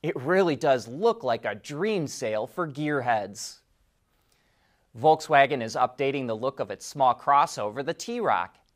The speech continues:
In terms of styling, the biggest changes to the exterior are found in the front fascia. A chrome accent bar now slices through the middle of the grille and flows into the new adaptive beam headlights.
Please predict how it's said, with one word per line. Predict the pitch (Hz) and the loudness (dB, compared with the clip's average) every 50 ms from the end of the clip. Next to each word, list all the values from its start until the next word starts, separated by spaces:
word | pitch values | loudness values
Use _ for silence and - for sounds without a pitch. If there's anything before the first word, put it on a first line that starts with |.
| _ _ _ | _ _ _
In | 160 151 - | -8 -8 -8
terms | - - 151 143 135 117 - | -6 -6 -4 -4 -4 -6 -8
of | 104 98 | -10 -12
styling, | - - - 120 110 110 117 131 139 147 160 165 | -12 -6 0 2 2 2 2 0 -2 -4 -6 -6
the | 131 120 | -8 -8
biggest | - - 170 165 139 117 - - - | -8 -8 -6 -6 -6 -8 -8 -12 -12
changes | - 147 143 143 151 143 135 113 - - | -10 -8 -6 -6 -6 -8 -8 -10 -10 -10
to | - 120 | -12 -10
the | 98 110 107 107 | -10 -6 -6 -6
exterior | 92 - - - - - 196 226 226 160 110 107 123 139 - _ _ _ - - | -6 -6 -8 -16 -12 -6 -2 -2 -2 0 0 -2 -4 -6 -8 _ _ _ -4 0
are | 240 233 | 0 0
found | 233 - 190 165 170 170 | 4 4 4 4 4 2
in | 156 143 | 0 -2
the | 135 | -4
front | - - 151 139 120 - | -2 2 2 2 2 0
fascia. | - 170 165 196 214 - - 151 110 92 - - _ _ _ _ _ _ _ _ | -2 -2 0 0 -2 -2 -2 -2 -2 -2 -4 -10 _ _ _ _ _ _ _ _
A | 139 | -6
chrome | - - - 175 156 135 127 | -4 2 4 4 4 6 4
accent | 123 113 127 - - 151 135 135 123 | 2 2 2 0 -4 -4 -4 -4 -2
bar | - 135 131 143 160 147 | 2 4 4 4 4 2
now | 117 101 95 | 0 -2 -2
slices | - - - - 117 135 139 147 - - 131 120 - | -4 -6 -10 -2 2 2 2 2 2 -6 -12 -12 -8
through | - 135 143 139 | -8 -6 -4 -4
the | 135 | -4
middle | 113 113 123 127 117 | -4 -4 -4 -2 -2
of | 113 107 - | -4 -4 -6
the | 110 107 | -8 -12
grille | 95 107 110 117 135 170 196 - _ _ _ _ _ - | -8 -4 -2 0 0 0 -2 -8 _ _ _ _ _ -6
and | 202 208 202 | -6 -6 -6
flows | 208 - 208 214 220 226 214 196 | -6 0 2 4 4 4 2 0
into | 208 196 180 - 160 | -2 -4 -2 -6 -4
the | 127 139 123 | -4 -4 -4
new | 135 160 190 180 - | -2 -2 0 0 0
adaptive | - 113 165 165 180 196 - - 147 117 - _ | 0 0 2 2 2 2 2 0 -6 -8 -6 _
beam | - 135 139 139 | -6 -4 -4 -4
headlights. | 131 143 165 185 175 185 131 107 101 95 - - - - - | 2 4 4 4 4 4 2 2 2 -2 -8 -14 -16 -16 -16